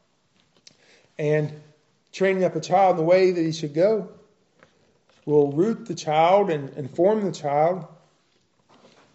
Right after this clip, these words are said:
And, and most of the times, they will not depart from it. But what this, we don't know what tomorrow holds.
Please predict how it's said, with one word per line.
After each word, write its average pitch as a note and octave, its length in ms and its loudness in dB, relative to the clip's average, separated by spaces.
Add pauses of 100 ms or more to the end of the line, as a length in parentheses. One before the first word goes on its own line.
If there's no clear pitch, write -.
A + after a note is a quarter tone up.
(160)
And, C#3 240 -14 (100)
and C#3 300 -14
most E3+ 300 4
of E3 80 -6
the D3+ 80 -4
times, G3+ 480 2
they E3+ 100 4
will E3+ 260 4
not E3+ 360 0
depart D3+ 400 -4
from A3 240 -6
it. - 160 -20 (2500)
But E3 100 0
what F#3 360 2
this, E3+ 300 -8
we E3+ 220 -2
don't G#3 200 2
know E3 140 2
what E3 180 4
tomorrow G3 440 2
holds. - 540 -8